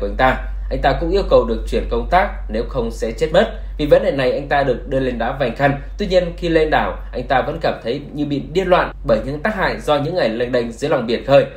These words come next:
Cuối cùng, anh ta lựa chọn cái chết của mình để cảnh báo cho lính Trung Quốc biết các loại vũ khí của Trung Quốc là đồ dở, rất nguy hại cho tính mạng của con người. Anh ta đã quay lại một đoạn video nói lên điều này và hứa sẽ cho nổ tung kho vũ khí trên đảo cùng các loại máy bay hoặc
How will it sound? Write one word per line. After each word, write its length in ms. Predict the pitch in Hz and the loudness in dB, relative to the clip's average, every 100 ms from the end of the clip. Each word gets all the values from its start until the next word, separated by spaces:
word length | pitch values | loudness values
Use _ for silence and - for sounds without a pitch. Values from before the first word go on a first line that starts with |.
| - - | -12 -6
Cuối 100 | 185 | 4
cùng, 280 | 180 139 - - | 6 4 -2 -10
anh 140 | 180 | 2
ta 120 | 202 | 4
lựa 240 | 185 143 131 | 6 2 2
chọn 220 | 165 135 - | 2 2 2
cái 100 | 170 | 2
chết 160 | 226 226 | 2 2
của 100 | 113 | 2
mình 200 | 123 120 - | 2 0 0
để 100 | 127 | 0
cảnh 220 | 127 117 | 4 2
báo 180 | 110 117 | 2 0
cho 140 | 135 131 | 2 0
lính 220 | 131 - | 0 -4
Trung 120 | 143 | -2
Quốc 260 | 185 220 - | 0 0 0
biết 140 | 208 220 | 0 0
các 140 | 220 214 | -2 -2
loại 120 | 139 | -2
vũ 140 | 147 | -2
khí 320 | 156 147 156 160 | -6 -4 -4 0
của 140 | 120 98 | 0 0
Trung 140 | 127 127 | -4 2
Quốc 320 | 214 214 - | 2 2 -6
là 180 | 110 107 | -2 0
đồ 160 | 113 | -2
dở, 300 | 110 123 107 - - | 4 4 4 2 -14
rất 220 | 143 185 | -4 -2
nguy 140 | 165 160 | 0 -2
hại 200 | 131 - | -2 -2
cho 80 | 127 | -4
tính 180 | 127 147 | -4 -4
mạng 200 | 131 - - | -4 -4 -6
của 140 | 107 | -6
con 240 | - 123 | -2 2
người. 180 | 123 135 - - - | 4 4 2 -16 -8
Anh 100 | 175 | -2
ta 120 | 190 | 2
đã 160 | 180 202 | 2 4
quay 140 | 226 208 | 4 4
lại 180 | 143 | 2
một 160 | 113 120 127 | 0 -2 0
đoạn 180 | 117 | -2
video 300 | 113 135 131 | -2 0 0
nói 200 | 127 131 | 2 0
lên 180 | 196 196 | 2 0
điều 140 | 147 117 | 0 2
này 240 | 127 110 - - | 2 0 -6 -4
và 180 | 117 110 | -2 -2
hứa 140 | 117 127 | 2 2
sẽ 200 | 170 170 | 2 0
cho 120 | 175 | 0
nổ 140 | 131 101 | 2 -2
tung 280 | 117 110 | -4 -6
kho 120 | 110 117 | -6 -6
vũ 200 | 120 123 | -6 -6
khí 160 | 127 131 | -6 -2
trên 140 | 165 | 0
đảo 280 | 143 107 90 - - | 2 0 -2 -10 -8
cùng 280 | 127 113 101 | -4 -4 -4
các 160 | 202 196 | -4 -2
loại 140 | 104 | -2
máy 100 | 104 | 0
bay 240 | 117 127 104 - | 2 2 0 -8
hoặc 160 | 123 | -4